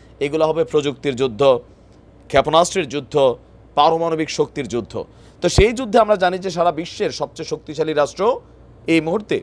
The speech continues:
পারমাণবিক দিক দিয়ে হচ্ছে রাশিয়া। আপনার, আ, পশ্চিমারা বলছে পুতিন সাম্রাজ্যবাদী ধাঁচে ভূখণ্ড দখলের কাজে নিয়োজিত।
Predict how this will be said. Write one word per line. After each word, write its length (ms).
পারমাণবিক 480
দিক 120
দিয়ে 120
হচ্ছে 160
রাশিয়া। 420
আপনার, 380
আ, 160
পশ্চিমারা 400
বলছে 300
পুতিন 320
সাম্রাজ্যবাদী 840
ধাঁচে 440
ভূখণ্ড 460
দখলের 380
কাজে 220
নিয়োজিত। 420